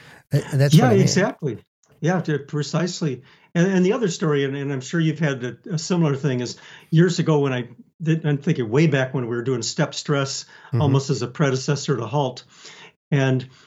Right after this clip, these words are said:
Speaker 2: it's the first time I saw an I C board uh, fail. In other words, I actually saw it fail.
Speaker 1: Mm-hmm.
Speaker 2: And, and it, it was surprising to me because it failed in ways I didn't think it would. I, I didn't, it, it was, like,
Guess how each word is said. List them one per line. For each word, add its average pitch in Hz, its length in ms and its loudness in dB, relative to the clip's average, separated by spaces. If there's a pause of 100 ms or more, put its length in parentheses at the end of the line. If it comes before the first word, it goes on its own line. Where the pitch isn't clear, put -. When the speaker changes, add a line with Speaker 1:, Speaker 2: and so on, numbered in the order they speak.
(140)
Speaker 2:
it's 165 160 2
the 165 80 4
first 214 380 0
time 180 240 2
I 147 80 2
saw 147 280 0
an 139 100 -2
I 143 180 -2
C 151 260 0
board 110 400 -10 (420)
uh, 131 380 0
fail. - 480 -2 (420)
In 151 200 0
other 147 180 2
words, 139 200 0
I 139 80 2
actually 139 260 -6
saw 139 640 -2 (380)
it - 160 -6
fail. 156 320 -4 (200)
Speaker 1:
Mm-hmm. 120 200 0
Speaker 2:
And, 135 440 2 (260)
and 135 260 0
it, 165 300 2
it 165 60 4
was 165 200 4
surprising 185 580 0
to 127 100 -8
me 117 140 -6
because 139 300 -2
it 143 120 -4
failed 170 300 2
in 143 80 2
ways 147 200 2
I 143 80 2
didn't 160 260 2
think 170 220 -2
it 135 100 -4
would. 139 320 -2 (520)
I, 143 60 -2
I 143 200 0
didn't, 147 420 2
it, 170 260 0
it 160 40 0
was, 151 180 2
like, 139 220 -2